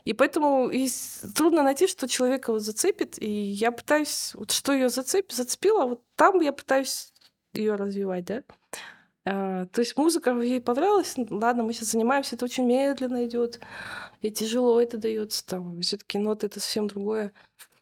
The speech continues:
А, <clears throat> а рисовать она сама начала, а, сама как-то, я не знаю. Я сама рисовать особо не умею, и к-, хотя я люблю сходить на выставки там, но,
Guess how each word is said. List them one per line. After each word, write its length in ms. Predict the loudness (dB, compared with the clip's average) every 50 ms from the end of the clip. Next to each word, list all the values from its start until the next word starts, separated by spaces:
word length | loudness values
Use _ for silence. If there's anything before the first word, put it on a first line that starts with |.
| _ _ -6 -4
А, 500 | -2 0 0 0 0 2 0 0 0 -2 -4 -6 -8 _ _
<clears throat> 920 | 2 4 4 4 4 0 -4 _ _ _ _ _ _ _ _ _ _ -2 0
а 60 | 2
рисовать 320 | 2 4 4 4 4 4 2
она 120 | 2 0 0
сама 220 | 0 0 0 0
начала, 400 | 0 -2 -4 -6 -8 -8 -8 -8 -12 _ -10
а, 520 | -8 -8 -6 -6 -6 -6 -6 -6 -6 -6 -4
сама 360 | -2 -2 0 0 -2 -4 -6 -8 -10
как-то, 280 | -12 -14 -10 -8 -8
я 80 | -6 -6
не 80 | -6 -6
знаю. 400 | -6 -6 -6 -6 -6 -8 -10 -8
Я 200 | -6 -4 -4 -4
сама 280 | -4 -4 -4 -4 -4 -4
рисовать 420 | -4 -4 -6 -4 -4 -4 -6 -4 -4
особо 220 | -4 -4 -4 -4
не 100 | -4 -2
умею, 360 | -2 -2 -2 -2 -2 -2 -2
и 80 | -4 -4
к-, 160 | -8 -12 -14 -12 -12 -12 -12
хотя 220 | -6 0 4 6 6
я 60 | 6
люблю 380 | 4 2 0 0 -2 -2 -2 -6 -10 _ -10
сходить 480 | -10 -8 -4 -4 -4 -4 -4 -4 -4
на 80 | -2 -2
выставки 360 | -2 -2 -4 -6 -12 -16 -12 -10
там, 180 | -8 -10 -10 -10 -14 -16 -16 -16 -16 -18 -14 _ -2
но, 380 | 0 2 2 4 2 2 0